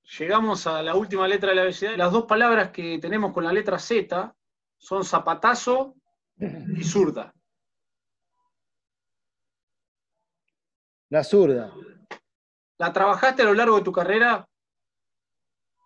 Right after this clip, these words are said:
Speaker 2: Trabajé, sí, trabajé. Trabajé mucho. Eh, tengo, tengo un gol de zurda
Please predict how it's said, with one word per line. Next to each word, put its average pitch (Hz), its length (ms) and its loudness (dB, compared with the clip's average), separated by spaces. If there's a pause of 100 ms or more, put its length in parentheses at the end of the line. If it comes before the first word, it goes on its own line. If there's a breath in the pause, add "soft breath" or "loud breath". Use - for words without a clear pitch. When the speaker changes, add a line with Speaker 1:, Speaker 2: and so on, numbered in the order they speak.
(2250)
Speaker 2:
Trabajé, 151 500 0 (260)
sí, 139 300 -10 (340)
trabajé. 127 500 -8 (200)
Trabajé 127 420 -4
mucho. 160 640 -4 (960)
Eh, 120 840 -8
tengo, 117 960 -6 (560)
tengo 139 200 -8
un 120 120 -10
gol 160 200 4
de 131 120 -2
zurda 165 480 0